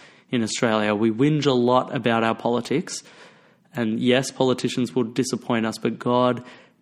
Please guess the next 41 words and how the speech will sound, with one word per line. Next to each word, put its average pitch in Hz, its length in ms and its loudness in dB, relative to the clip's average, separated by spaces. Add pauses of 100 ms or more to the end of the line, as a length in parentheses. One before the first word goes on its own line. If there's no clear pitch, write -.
(120)
is 127 140 -2
incredibly 123 720 0
gracious 110 460 -2
to - 180 -6
us - 260 -8 (560)
in 113 140 -2
the 110 80 0
government 110 460 0
that 113 80 -2
we 107 200 -2
have. 107 420 -4 (680)
Government 139 580 4
is 151 320 2
a 139 100 4
wonderful 127 640 2
gift 110 280 -2
from 113 180 -4
God. 110 300 0
It 107 160 -2
secures 135 580 0 (160)
order 127 540 4 (360)
in 117 120 0
our 107 120 0
society. 113 640 -2
And, 113 160 0
you 117 60 2
know, 117 280 2
um, 110 340 -4 (720)
looking 139 340 4
at 113 80 -2
the 123 60 -2
past 120 380 2
decade 117 360 4
at 113 80 0
what's 110 160 -2
happened 120 260 0
in 113 60 0
the 113 60 0
Middle 113 280 0
East, 120 300 2
you're, 123 140 2